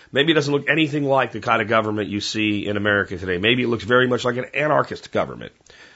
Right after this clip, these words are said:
There can't be such a thing. You know, there can. We won't go into that today. But no matter what, we set up our little, our little community there, and we're running it by our own ideals and ways. And people start wanting to come there.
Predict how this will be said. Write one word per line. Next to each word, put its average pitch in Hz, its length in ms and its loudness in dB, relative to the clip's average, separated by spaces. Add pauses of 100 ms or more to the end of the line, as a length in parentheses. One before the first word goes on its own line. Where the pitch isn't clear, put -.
(180)
There 156 160 4
can't 165 320 2
be 175 160 2
such 120 220 0
a 107 60 -4
thing. 87 360 -4
You 90 120 -10
know, 92 80 -6
there 104 140 -4
can. 95 260 0
We 101 80 0
won't 101 220 2
go 98 160 4
into 95 120 -2
that 90 140 0
today. 92 140 -4
But 104 160 0 (260)
no 185 140 0
matter 180 200 2
what, 160 220 0
we 113 80 -10
set 156 200 -4
up 143 100 -2
our 143 100 2
little, 135 340 0 (220)
our 120 80 -2
little 135 220 2
community 123 400 -4
there, 110 120 0
and 107 80 0
we're 107 80 4
running 113 280 2
it 104 100 -2
by 107 120 2
our 104 180 4
own 104 240 0 (420)
ideals 104 480 2
and 98 140 -4
ways. 90 360 0 (1120)
And 107 100 -6
people 151 200 2
start 151 220 2
wanting 139 240 4
to 107 60 -6
come 165 300 0
there. 90 260 -4